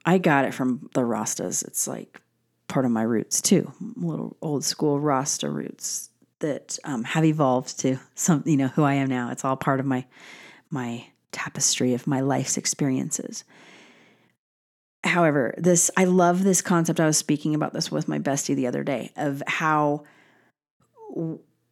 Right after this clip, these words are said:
the Rastas, the, you know, in reggae, like Bob Marley, I love bringing up Bob the Prophet. He would talk about how you don't say,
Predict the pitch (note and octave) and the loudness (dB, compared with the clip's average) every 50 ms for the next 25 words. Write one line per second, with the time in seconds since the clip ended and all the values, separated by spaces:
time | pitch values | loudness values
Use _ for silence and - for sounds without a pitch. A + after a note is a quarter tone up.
0 | _ _ _ _ _ _ _ - E3 F3+ F3+ F3 F3+ F#3 F#3+ F#3+ F#3 - - F3 | _ _ _ _ _ _ _ -2 0 2 2 4 4 4 4 2 2 2 2 2
1 | D#3 D3 C#3+ D3 - - - D#3 E3 E3 D#3+ D#3 D#3 D#3 D#3+ F3 E3+ D3+ C#3+ C#3 | 2 2 2 0 -4 -4 -2 0 2 2 2 2 0 -2 0 2 4 4 4 4
2 | C#3 - - D#3 D#3+ D#3 D3+ D3+ D3 C#3+ D3 C#3 C#3 C3+ C3 B2+ - D3+ - D3+ | 2 2 2 0 2 2 2 2 2 2 0 0 -2 -2 -4 -8 -10 -4 -2 0
3 | D3 D3 D3 C#3+ C#3 C3+ C3+ C#3 C3+ C3+ C#3+ D3 C#3+ C#3 C3+ C3+ D3+ C#3+ C#3 C#3 | 0 2 2 2 2 0 0 0 0 -2 -2 -2 -2 -4 -4 -4 -4 -2 -2 -2
4 | C3+ G#2+ - - D3 C#3 C3 B2+ C#3 D#3 D3 C#3+ - D3+ C#3 C3+ - C3+ C3+ C3+ | -4 -6 -6 -6 -2 -2 0 -2 -2 -2 -6 -4 -2 -4 -4 -4 -4 -4 -6 -6
5 | - - - F3+ F3 F3 F3 E3+ E3+ E3+ F3 D#3 C#3 D#3 B2+ C3 C3 - D3 D3 | -6 -8 -6 -4 -2 0 0 0 2 0 0 0 0 0 0 0 0 0 0 2
6 | C3+ B2+ B2 B2 A#2 A2 - - _ _ _ _ _ _ _ _ - D#3 D3+ C#3 | 2 2 4 2 2 0 -2 -6 _ _ _ _ _ _ _ _ -2 0 0 0
7 | C3+ B2+ C3 C#3 D3 - _ _ _ _ _ _ _ _ _ _ _ _ _ _ | 0 0 -2 -4 -6 -10 _ _ _ _ _ _ _ _ _ _ _ _ _ _
8 | _ _ _ _ _ _ _ _ _ - _ _ _ _ D#3+ E3 E3 D#3+ D#3 - | _ _ _ _ _ _ _ _ _ -20 _ _ _ _ 2 4 4 4 2 2
9 | - - - D#3+ C#3+ C3 B2+ B2 A#2+ A#2+ B2 - | 0 2 4 4 4 4 4 2 2 -2 -4 -6